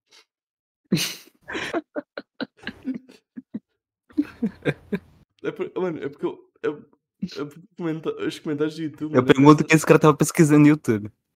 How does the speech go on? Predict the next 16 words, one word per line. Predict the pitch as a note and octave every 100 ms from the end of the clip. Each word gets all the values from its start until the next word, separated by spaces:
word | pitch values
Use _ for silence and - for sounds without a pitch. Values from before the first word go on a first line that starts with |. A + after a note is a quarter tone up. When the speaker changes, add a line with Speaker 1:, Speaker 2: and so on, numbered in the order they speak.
| _ _ _ _ _ _ _ _ _
Speaker 1:
Eu | C3+
provavelmente | E3+ E3+
tava | E3+ D#3+
a |
perguntar, | E3+ E3+ - E3+ E3
hum, | E3+ E3+ D#3+ D3+ C#3+ - G2+ -
sei | -
lá, | D4 D3+
deve | D3+
ter | D3
procurado | - D#3+ - D#3 D3 C#3+ C#3+ C3+ B2 -
coisa | D3 E3
pra | D#3+
assistir | D3+ -
enquanto | D#3+ D#3 D3 D#3 D3
manda, | C#3 D3 D#3